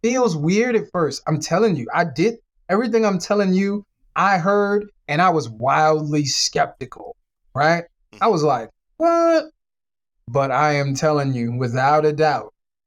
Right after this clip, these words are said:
this is the way. Now, there's other ways to,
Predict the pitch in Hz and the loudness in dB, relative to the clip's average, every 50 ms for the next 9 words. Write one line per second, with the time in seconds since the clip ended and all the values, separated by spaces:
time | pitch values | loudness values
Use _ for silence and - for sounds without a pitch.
0 | _ _ _ _ - 120 139 143 139 139 - - - _ - 143 143 139 139 135 | _ _ _ _ -6 -2 -2 0 0 -2 -4 -8 -8 _ -4 -2 0 0 0 0
1 | 127 120 - - _ - 139 135 123 131 139 135 - - - _ _ _ _ - | -2 -4 -6 -10 _ -4 -4 -2 0 0 0 -2 -2 -4 -12 _ _ _ _ -2
2 | 160 175 196 190 208 208 202 202 - - - 214 233 233 220 202 180 180 185 185 | 0 0 2 2 2 0 0 -2 -8 -4 -2 0 2 2 2 0 0 0 0 2
3 | 175 170 165 160 147 - - - - 165 156 147 147 147 143 139 131 131 | 2 2 2 2 0 -4 -8 -4 -2 0 0 2 2 2 2 0 -2 -6